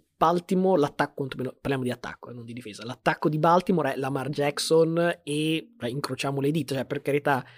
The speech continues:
Andrews fortissimo, ma, insomma, dipende da quello che fa Lamar Jackson, perché anche Huntley, cioè, meraviglie, però zero vittorie quando si è fatto male Lamar. Penso invece che San Francisco abbia talmente tanti giocatori buoni,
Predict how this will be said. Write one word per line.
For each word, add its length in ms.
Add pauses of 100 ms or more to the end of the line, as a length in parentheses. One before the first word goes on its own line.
(160)
Andrews 340
fortissimo, 720
ma, 200
insomma, 400 (360)
dipende 380
da 40
quello 160
che 120
fa 120
Lamar 240
Jackson, 400
perché 280
anche 500 (180)
Huntley, 560
cioè, 320
meraviglie, 720
però 260
zero 300
vittorie 420
quando 160
si 120
è 20
fatto 240
male 260
Lamar. 340 (480)
Penso 300
invece 320
che 80
San 180
Francisco 460
abbia 220
talmente 580
tanti 260
giocatori 460
buoni, 480